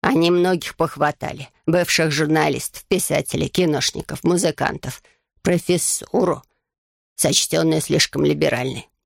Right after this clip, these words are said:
учёных, якобы обогнавших своё время, студентов,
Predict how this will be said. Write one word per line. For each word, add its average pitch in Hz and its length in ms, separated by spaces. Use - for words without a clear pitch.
учёных, 156 640
якобы 156 440
обогнавших 151 680
своё 139 280
время, 135 380
студентов, 151 840